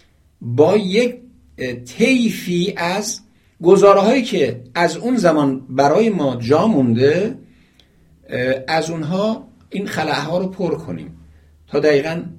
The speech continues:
اه، متوجه بشیم که، اه،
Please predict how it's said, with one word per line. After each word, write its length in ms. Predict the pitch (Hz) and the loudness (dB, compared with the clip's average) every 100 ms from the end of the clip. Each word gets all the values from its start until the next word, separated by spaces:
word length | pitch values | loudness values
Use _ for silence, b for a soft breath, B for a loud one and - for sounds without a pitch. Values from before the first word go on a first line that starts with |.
| - | -16
اه، 140 | 127 | -10
متوجه 680 | 127 131 127 143 135 127 202 | -6 -6 -4 -4 -4 2 0
بشیم 360 | 185 147 151 147 | 2 -2 -4 -6
که، 380 | 147 147 165 - b b b b b _ _ - | -2 -2 -2 -8 b b b b b _ _ -14
اه، 280 | 131 120 | -8 -4